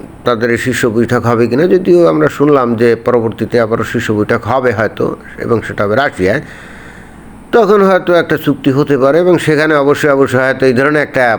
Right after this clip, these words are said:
শর্ত থাকবে, "ঠিক আছে, আগামী ত্রিশ বছর বা পঁচিশ বছর ইউক্রেন ন্যাটোতে যোগ দিবে না", এই ধরনের একটা কন্ডিশন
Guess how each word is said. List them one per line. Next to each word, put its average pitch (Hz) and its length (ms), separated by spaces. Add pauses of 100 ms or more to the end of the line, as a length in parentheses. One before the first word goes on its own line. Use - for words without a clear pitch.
শর্ত 123 280
থাকবে, 127 440 (320)
"ঠিক 143 220
আছে, 120 220
আগামী 117 300 (120)
ত্রিশ 160 360
বছর 127 320
বা 92 160
পঁচিশ 131 360
বছর 120 360 (400)
ইউক্রেন 135 400
ন্যাটোতে 120 460
যোগ 104 300
দিবে 131 240
না", 123 180
এই 196 120
ধরনের 226 300
একটা 147 160
কন্ডিশন 123 640